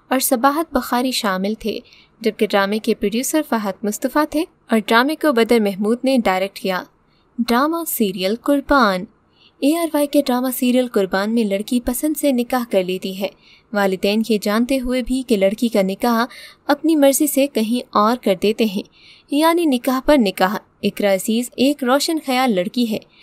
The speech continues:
जो अमीर घराने से ताल्लुक़ रखती है। इसे एक क्लास फेलो जमाल से प्यार है, जो अगरचे मेहनती और ज़हीन है, लेकिन इंतहाई गरीब है। वो इससे निकाह तो कर लेती है, लेकिन घर वाले किसी और के साथ रुखसती कर देते हैं,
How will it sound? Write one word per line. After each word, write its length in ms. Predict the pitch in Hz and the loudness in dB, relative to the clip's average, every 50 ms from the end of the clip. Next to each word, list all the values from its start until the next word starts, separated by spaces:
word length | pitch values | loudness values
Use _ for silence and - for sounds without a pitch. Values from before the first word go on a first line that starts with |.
| - - _ _ - | -20 -20 _ _ -4
जो 200 | 240 233 294 311 | 0 2 2 2
अमीर 260 | 311 294 311 339 330 - | 2 0 -2 -2 -2 -2
घराने 360 | 277 269 254 262 277 285 294 | -4 -2 0 0 2 0 0
से 200 | 285 - 277 269 | 0 2 0 0
ताल्लुक़ 500 | 262 - - 208 202 214 226 240 240 - | 2 2 2 2 2 4 2 0 0 0
रखती 260 | 233 233 - _ - 226 | -2 -2 -2 _ -6 -6
है। 180 | 190 190 - - _ _ _ - - - - _ _ - | -6 -8 -12 -14 _ _ _ -20 -20 -20 -20 _ _ -4
इसे 240 | 294 - - 339 320 | -2 0 2 0 2
एक 260 | - - 269 277 269 | 2 2 2 0 0
क्लास 320 | - 233 220 214 220 - - | -2 -4 -4 -4 -4 -4 -2
फेलो 280 | 247 240 233 233 240 240 | -2 0 0 0 -2 -2
जमाल 420 | 240 - 226 202 196 196 202 240 254 | -2 -2 -2 0 0 0 0 0 -2
से 200 | - - 262 254 | 0 -2 -2 0
प्यार 280 | - 233 202 185 180 185 | 0 0 0 0 -2 -4
है, 200 | 170 202 196 - - _ _ _ _ _ _ - | -6 -6 -8 -8 -10 _ _ _ _ _ _ -8
जो 180 | 190 202 196 | -2 0 0
अगरचे 420 | 190 185 - 214 226 - - 269 254 | 0 0 -2 -4 -2 0 0 2 2
मेहनती 480 | 214 196 214 220 247 262 - 302 302 311 | 2 2 0 0 -2 -2 -2 -2 -2 0
और 100 | 311 294 | 0 0
ज़हीन 380 | - 262 254 247 277 320 349 | 2 0 2 0 0 0 -2
है, 180 | 285 277 277 302 - - - - - _ _ | -2 -4 -6 -6 -8 -14 -20 -20 -20 _ _
लेकिन 400 | - 233 254 302 311 - 320 311 302 | 0 2 2 2 2 2 2 2 2
इंतहाई 480 | 302 294 - 285 277 240 269 277 294 285 | 0 0 0 -2 -2 0 -2 -2 -2 2
गरीब 340 | 269 240 220 233 214 196 196 | 2 2 2 2 0 -2 -4
है। 200 | 180 208 - - - _ _ _ _ _ _ | -6 -6 -6 -6 -10 _ _ _ _ _ _
वो 80 | - 202 | -4 -4
इससे 260 | 196 - - 220 202 | -4 -2 0 0 0
निकाह 320 | 196 196 - - 220 226 247 | 0 -2 -2 -4 -4 -4 0
तो 140 | 240 269 262 | 0 0 2
कर 180 | - 233 214 196 | 2 0 0 2
लेती 300 | 196 220 247 - 277 262 | 0 0 0 0 -2 -4
है, 140 | 254 262 262 | -2 -2 0
लेकिन 340 | 240 226 220 - 208 190 190 | 0 0 0 0 -4 -4 -4
घर 220 | - 202 247 294 | -4 -2 -2 0
वाले 280 | 302 294 269 262 269 285 285 - - - - _ _ - | 2 2 0 2 0 -2 -4 -8 -18 -20 -20 _ _ -4
किसी 240 | 302 311 - 330 320 | -4 0 2 2 4
और 180 | 302 311 320 | 4 4 4
के 120 | 311 - 302 | 2 0 -2
साथ 340 | 302 - 277 285 285 - 220 | 0 2 2 2 2 0 -2
रुखसती 400 | 208 - - 240 226 - 240 247 | -2 0 -2 -2 -2 0 -2 -2
कर 180 | 240 208 190 180 | 0 0 0 0
देते 320 | - 190 190 185 - 190 | 0 -2 -2 -2 -4 -4
हैं, 180 | 196 185 208 | -4 -4 -6